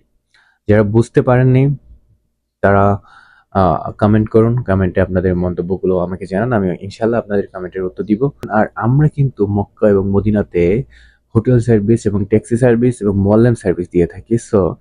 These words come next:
যারা প্রাইভেটলি বা গ্রুপে এসেছেন, হয়তো বা সার্ভিস ভালো লাগতেছে না, বা প্রাইভেটলি বাংলাদেশ বা বাইরের কোনো কান্ট্রি থেকে আসতে যাচ্ছেন, তারা যদি মনে করেন যে আপনাদের মক্কা এবং মদিনা আমাদের মাধ্যমে হোটেল সার্ভিসটা নিবেন, তাহলে অবশ্যই আমাদের সাথে যোগাযোগ করবেন।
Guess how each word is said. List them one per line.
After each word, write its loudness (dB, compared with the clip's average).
যারা 0
প্রাইভেটলি 2
বা 0
গ্রুপে 2
এসেছেন, 0
হয়তো -2
বা 0
সার্ভিস 0
ভালো 2
লাগতেছে 0
না, 0
বা -2
প্রাইভেটলি 2
বাংলাদেশ 2
বা 0
বাইরের -2
কোনো -10
কান্ট্রি -18
থেকে -12
আসতে 0
যাচ্ছেন, -4
তারা -2
যদি 0
মনে 2
করেন 2
যে -2
আপনাদের -2
মক্কা -6
এবং 0
মদিনা 0
আমাদের -2
মাধ্যমে 0
হোটেল -4
সার্ভিসটা -10
নিবেন, -2
তাহলে 2
অবশ্যই 0
আমাদের -4
সাথে -2
যোগাযোগ 2
করবেন। -2